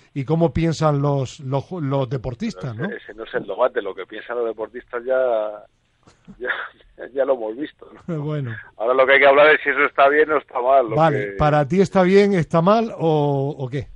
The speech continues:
Speaker 2: Bueno, yo lo que le, bueno, pues, eh, pues es que no lo sé, porque es que no tengo, no tengo elementos de juicio. Es que con estas cosas pasan siempre, que al final te llega lo que te llega.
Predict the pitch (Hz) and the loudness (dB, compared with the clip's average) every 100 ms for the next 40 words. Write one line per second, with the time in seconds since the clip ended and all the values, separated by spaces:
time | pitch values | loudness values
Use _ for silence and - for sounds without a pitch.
0 | - - _ _ _ _ _ _ 101 117 | -20 -20 _ _ _ _ _ _ -8 -6
1 | 107 104 110 - 117 120 120 120 117 95 | -6 -6 -8 -6 -6 -2 -2 -2 -10 -10
2 | _ _ _ 82 _ 85 87 87 85 85 | _ _ _ _ _ _ -20 -20 -20 -20
3 | 50 50 - _ _ _ _ _ - 92 | -20 _ -20 _ _ _ _ _ -20 -12
4 | 110 - 139 139 95 - 113 92 82 82 | -10 -8 -4 -4 -4 -8 -10 -10 -12 -16
5 | 90 85 87 107 110 107 98 90 85 87 | -20 -20 -20 -18 -18 -18 -16 -14 -14 -18
6 | 92 101 117 104 92 90 - 85 80 _ | -20 -18 -14 -12 -12 _ -20 -20 -20 _
7 | 117 - 95 _ 107 107 _ _ _ _ | -20 -20 -20 _ -14 -14 _ _ _ _
8 | 98 107 123 - 135 131 - 131 131 104 | -16 -10 -6 -6 -2 -4 -2 -6 -6 -8
9 | - 101 98 98 95 92 - 98 107 - | -10 -18 -12 -12 -8 -10 -10 -12 -12 -10
10 | 117 123 123 131 127 123 113 107 98 95 | -8 -4 2 6 6 6 2 0 -2 -2
11 | 92 87 85 82 101 87 | -6 -12 -16 -12 -10 -10